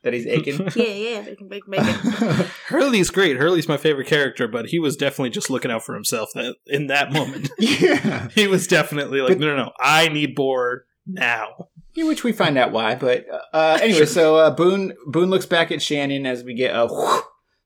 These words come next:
Speaker 1: go into a first flashback with Boone just finishing playing up tennis with some blonde gal at a country club,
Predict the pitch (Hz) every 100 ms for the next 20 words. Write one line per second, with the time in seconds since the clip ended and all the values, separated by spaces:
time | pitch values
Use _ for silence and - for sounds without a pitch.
0 | - 147 151 139 143 156 156 156 151 -
1 | 156 151 120 139 135 127 - 143 139 -
2 | 139 120 - 131 127 113 - 147 156 -
3 | 120 - 120 110 123 131 131 127 117 127
4 | 127 113 - 131 139 - 139 135 -